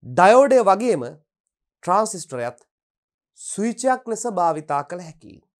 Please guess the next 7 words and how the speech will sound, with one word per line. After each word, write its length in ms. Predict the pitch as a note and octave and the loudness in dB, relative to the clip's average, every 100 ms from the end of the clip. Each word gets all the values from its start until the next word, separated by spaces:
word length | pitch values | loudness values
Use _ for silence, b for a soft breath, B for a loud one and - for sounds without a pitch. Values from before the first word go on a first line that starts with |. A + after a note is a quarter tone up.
| - | -6
ඒ 100 | G3 | 0
වගේම 320 | C4+ D#4+ D4 | 2 2 -2
විශේෂ 420 | A#3+ - E4+ E4 | -4 -2 -4 -2
හැකියාවක් 720 | C#4 A#3 B3+ D4 C#4+ A#3+ A#3 | -4 -6 -2 0 0 -2 -6
මේ 220 | A3 G#3+ D#3+ | -6 -6 -6
ට්‍රාන්සිස්ටරයට 1000 | - _ A#3 C#4 D4 A#3+ - F3 D#3 C#3 | -12 _ -6 -4 -4 -8 -10 -6 -6 -6
තියෙනවා 400 | D3+ C3+ A#2+ | -8 -6 -6